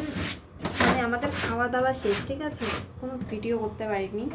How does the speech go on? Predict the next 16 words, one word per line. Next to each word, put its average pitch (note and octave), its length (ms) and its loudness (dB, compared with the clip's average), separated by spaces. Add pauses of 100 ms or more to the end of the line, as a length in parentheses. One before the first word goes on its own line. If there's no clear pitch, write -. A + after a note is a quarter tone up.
(1500)
কারণ G#3+ 260 0
দেরি A#3 320 0
হয়ে C4+ 200 4
গেছে, B3+ 300 -2 (140)
তোমরা A#3 220 0
বুঝতেই A3+ 480 -8
পারছো। A3+ 440 -6 (640)
তো - 80 -10 (120)
সে B3+ 140 6
কারণে A#3+ 380 0 (100)
এই A3 60 0
দিক, A3 180 -6 (420)
তাই B3+ 240 8
ভাবলাম B3 400 4 (640)
এই, G#3 200 -4 (800)
মানে, G3+ 280 -2